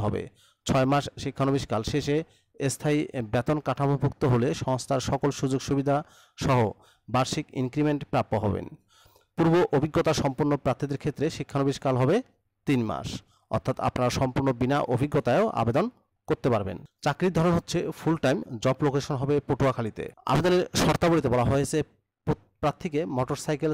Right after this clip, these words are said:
চালনায় পারদর্শী হতে হবে। উল্লেখ্য, নিয়োগকৃত কর্মীকে বাধ্যতামূলকভাবে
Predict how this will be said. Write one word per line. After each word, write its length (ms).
চালনায় 340
পারদর্শী 440
হতে 180
হবে। 120
উল্লেখ্য, 280
নিয়োগকৃত 360
কর্মীকে 340
বাধ্যতামূলকভাবে 800